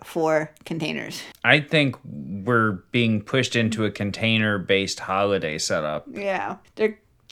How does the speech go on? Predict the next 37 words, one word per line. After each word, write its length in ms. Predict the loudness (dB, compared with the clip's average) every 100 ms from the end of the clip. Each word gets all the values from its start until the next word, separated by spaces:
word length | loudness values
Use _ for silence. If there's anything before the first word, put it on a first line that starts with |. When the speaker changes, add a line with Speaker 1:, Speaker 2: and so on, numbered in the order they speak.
| -16 4
Speaker 1:
they're 140 | 6
switching 440 | 6 2 -2 2 2
us 140 | 4
over 320 | 4 4 2
to 520 | -4 -2 0 2 0 0
a 180 | 0 -2
container-based 960 | -2 -4 0 2 2 4 4 4 2 -4
religious 480 | 0 2 2 -2 -4
system 600 | -12 -12 -12 -8 -8 -6
where 120 | -6
we're 140 | -6
gonna 200 | -6 -8
start 400 | -6 -4 -4 -6 -14 _ _ -20 -2
Speaker 2:
I 240 | 6 8 8
Speaker 1:
worshipping 580 | 6 4 2 0 -4
the 80 | -6
container 420 | -6 -4 -2 -4
ship. 300 | -4 -4 -6 -10 -10 0
Speaker 2:
I 160 | 6
bet 400 | 8 8 8 8
we 160 | 6 4
will. 400 | 6 8 10 10
You 220 | 8 6
know 200 | 8 8
what 280 | 8 4 2
the 80 | -2
first 340 | 0 0 2
step 240 | 6 4 6
on 140 | 4
that 180 | 4 2
shit 260 | 0 0
was? 300 | 2 4 4
The 80 | 0
Easter 380 | 0 2 2 0
Bunny, 340 | 2 4 4
Natalie. 540 | 2 2 2 2 0 0
Speaker 1:
Mm-hmm. 420 | -2 -4 -6 -4